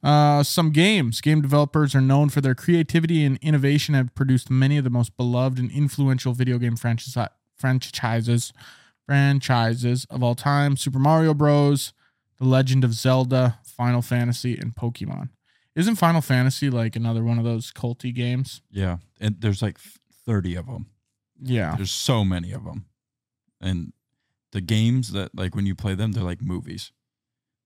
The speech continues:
Speaker 2: I don't know, our one buddy is really into it, and he showed us some of the gameplay and stuff, and it's ridic-
Speaker 1: Call him out. Who is it?
Speaker 2: Our what? It's our one buddy that we go to actually
Speaker 1: Oh.
Speaker 2: watch
Speaker 1: Anime
Speaker 2: anime and
Speaker 1: with?
Speaker 2: stuff
Speaker 1: Yeah.
Speaker 2: with.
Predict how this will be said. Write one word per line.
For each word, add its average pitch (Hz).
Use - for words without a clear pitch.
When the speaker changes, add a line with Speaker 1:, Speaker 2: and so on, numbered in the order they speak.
Speaker 2:
I 95
don't 95
know, -
our 95
one 95
buddy 92
is 90
really 95
into 92
it, 98
and 95
he 95
showed 87
us 90
some 95
of 90
the 92
gameplay 98
and 98
stuff, -
and -
it's -
ridic- 98
Speaker 1:
Call 143
him 139
out. 123
Who 131
is 123
it? -
Speaker 2:
Our 98
what? 90
It's 92
our 98
one 90
buddy 90
that 87
we 85
go 95
to 92
actually 101
Speaker 1:
Oh. 101
Speaker 2:
watch -
Speaker 1:
Anime 127
Speaker 2:
anime 101
and 98
Speaker 1:
with? 90
Speaker 2:
stuff -
Speaker 1:
Yeah. -
Speaker 2:
with. -